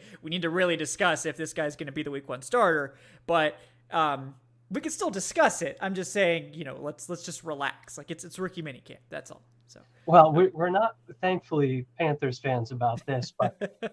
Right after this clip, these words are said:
Speaker 1: <laughs>
Speaker 2: the, the other thing here is that I'm getting a lot of questions like, who's to say that Mariota can't be a long-term high-end starter? And I'm like, "Guys, come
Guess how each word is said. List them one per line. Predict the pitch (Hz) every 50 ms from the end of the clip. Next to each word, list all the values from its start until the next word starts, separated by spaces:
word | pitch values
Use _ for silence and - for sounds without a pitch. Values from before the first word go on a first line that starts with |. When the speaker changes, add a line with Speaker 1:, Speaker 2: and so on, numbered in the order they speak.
| _ _ 214 196 - _
Speaker 1:
<laughs> | - -
Speaker 2:
the, | 160 165 143 151
the | 139 175 165
other | 151 - 196 190 165
thing | 147 - 170 156 151 139
here | 147 151 147 139 131
is | 131 123 -
that | 135 131
I'm | 143 143 139
getting | 139 151 147 151 143 139
a | 131
lot | 127 127 131 139 131
of | 127 123 -
questions | - 143 135 131 - - 143 131 127 123 123
like, | - 117 113 113 110 - _ _ _ _ _ _ _ _ _ _ _ _ _ _ _ -
who's | 180 202 208 202 -
to | 185
say | - - 226 247 269
that | 254 165 143 - 120
Mariota | 147 147 147 143 143 139 139 139 135 127 123
can't | - - 160 143 139 127 _
be | 143 131 127 123 127 -
a | 139 135
long-term | 135 135 139 135 131 123 123 - 156 139 131 127 123 120 123 127 - _
high-end | - - 147 139 131 131 131 127 127 123
starter? | - - 143 135 139 135 131 120 117 117 113
And | 131 131
I'm | 131 131 131
like, | 131 131 131 -
"Guys, | - 214 220 160 131 123 - -
come | - - 226 208 151